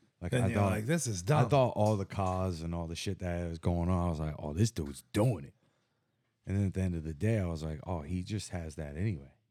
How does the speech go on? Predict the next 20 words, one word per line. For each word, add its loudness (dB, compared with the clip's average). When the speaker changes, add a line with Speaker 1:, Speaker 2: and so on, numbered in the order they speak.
Speaker 1:
you -6
know? -2
Well, -2
fucking, -2
this 2
dude, 2
I 4
met 4
him. -4
You 2
ever 4
see 0
Bullet? -2
Speaker 2:
Maybe. -4
Speaker 1:
Tupac? 0
Speaker 2:
Maybe 2
Speaker 1:
Mickey 0
Speaker 2:
I -2
Speaker 1:
Rourke? -2
Speaker 2:
did. -12